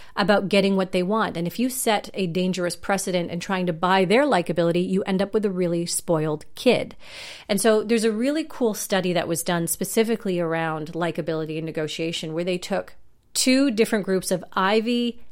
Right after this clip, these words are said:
League M B A students, and they put them into two different groups with two different sets of instructions. And they told the first group, "I want you to get down to negotiating right away. Time is money." And they told the second group,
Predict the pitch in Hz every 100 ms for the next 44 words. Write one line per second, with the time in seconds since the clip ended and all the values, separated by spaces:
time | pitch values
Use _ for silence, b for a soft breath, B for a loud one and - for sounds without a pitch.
0 | - 208 202 190 - 180 180 175 175 165
1 | 165 - - - 196 190 190 202 202 185
2 | 180 - 165 - 220 214 220 190 175 -
3 | 165 - 175 180 175 156 165 160 160 131
4 | - 120 - - - 190 190 196 226 208
5 | 202 208 202 - 196 196 - 185 185 208
6 | 220 247 254 247 185 165 170 180 160 156
7 | - 160 156 156 160 - - 156 165 160
8 | 143 - - B B B B - 196 190
9 | 180 156 - 180 - - B B B B
10 | 202 202 208 240 233 220 - 240 233 190
11 | 170 160